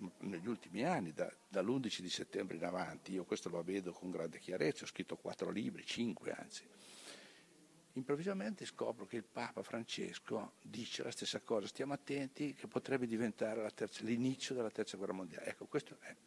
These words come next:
se qualcheduno aveva dei dubbi, siccome io mi fido non tanto di Papa Francesco, ma del fatto che il Vaticano è un grande centro di osservazione mondiale,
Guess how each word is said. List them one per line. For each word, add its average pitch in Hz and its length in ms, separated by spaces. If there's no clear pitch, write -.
se - 180
qualcheduno 131 580
aveva 95 260
dei 87 200
dubbi, 117 460
siccome 95 420
io 95 220
mi - 100
fido 87 640
non 98 360
tanto - 340
di 85 60
Papa - 300
Francesco, - 480
ma 90 80
del 87 120
fatto 101 260
che - 80
il 90 60
Vaticano 92 580
è 90 40
un 90 80
grande 95 380
centro 98 340
di 92 80
osservazione 90 500
mondiale, 92 580